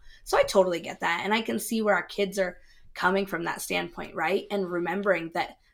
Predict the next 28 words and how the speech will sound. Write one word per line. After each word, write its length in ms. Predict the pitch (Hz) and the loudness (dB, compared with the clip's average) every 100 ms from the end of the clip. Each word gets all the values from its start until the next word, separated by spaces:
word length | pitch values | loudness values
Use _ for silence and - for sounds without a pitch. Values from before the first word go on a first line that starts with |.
| - | -2
by 160 | - 202 | 4 6
the 140 | 220 | 6
day, 440 | - 165 160 160 - | 0 0 0 0 -2
I 120 | 175 | 0
mean, 140 | 202 - | 0 2
I 100 | 220 | 4
don't 120 | 285 | 4
know 100 | 233 | 4
how 220 | 180 196 | 4 2
it 80 | 185 | 4
is 180 | 180 175 | 0 -2
where 100 | 165 | -6
you 200 | 175 185 | 0 4
are 240 | 185 180 | 4 4
there 220 | 185 175 170 | 2 0 0
in 60 | |
Oregon, 300 | 175 180 180 | -2 -2 -2
Dan, 300 | 180 175 180 180 | -2 -2 -4 -2
but 220 | 160 - _ _ _ 359 | -4 -4 _ _ _ 2
we're 100 | 381 | 6
having 300 | 226 185 170 | 6 4 -4
kids 320 | - 202 180 | 0 0 0
excluded 720 | - - - - 220 208 202 | -6 -10 -8 -6 0 0 0
from 160 | 185 170 | -2 -6
school 300 | - 190 160 | -2 -2 0
by 100 | 147 | -4
the 140 | - | -8
day, 320 | 156 - - | -10 -10 -12